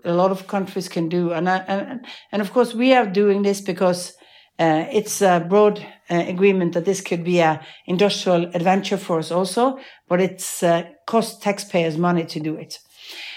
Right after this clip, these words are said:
That's the challenge, is that somebody has to lean forward and do,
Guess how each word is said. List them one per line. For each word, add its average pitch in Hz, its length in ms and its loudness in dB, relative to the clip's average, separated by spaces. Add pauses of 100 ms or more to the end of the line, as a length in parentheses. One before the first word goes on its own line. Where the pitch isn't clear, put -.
That's 262 260 2
the 262 100 -2
challenge, 247 480 0
is 214 220 0
that 190 300 0 (300)
somebody 262 420 2
has 220 380 0
to 196 200 -2 (280)
lean 220 200 4
forward 214 460 2
and 175 180 2
do, 185 320 2